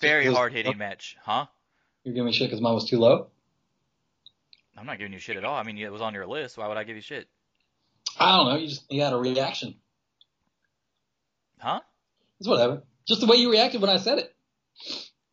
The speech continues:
Speaker 1: I didn't react when you actually said it, though.
Speaker 2: Okay.
Speaker 1: Why, when you actually listed it on your list, you mean?
Speaker 2: Yeah.
Speaker 1: I didn't react in any kind of way 'cause I didn't wanna give it away that mine was higher. <laughs>
Speaker 2: Y'all rewind and, and figure it out.
Speaker 1: Okay,
Speaker 2: All
Speaker 1: yeah,
Speaker 2: right.
Speaker 1: you do that. Um, anyway, number, no, your number two?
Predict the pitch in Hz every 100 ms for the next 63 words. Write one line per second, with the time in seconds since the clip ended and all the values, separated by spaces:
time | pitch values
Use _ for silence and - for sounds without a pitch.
0 | - - 123 165 131 170 220 160 131 120
1 | 113 107 95 98 85 80 - _ _ _
2 | _ - 185 196 - _ _ _ - 143
3 | 147 127 143 151 170 160 156 143 160 151
4 | 135 131 113 120 185 - 233 262 277 _
5 | _ _ - 262 359 - - _ _ 185
6 | 302 262 214 240 233 254 311 330 165 123
7 | 127 147 160 180 175 175 175 180 175 185
8 | 175 175 175 175 165 190 285 - 92 -
9 | _ _ - 202 - 135 143 139 131 120
10 | 117 113 107 107 104 - - 107 - 110
11 | 107 104 123 117 104 92 120 107 101 95
12 | 92 123 117 113 110 - 143 - 220 -
13 | 92 147 180 165 170 165 - 185 185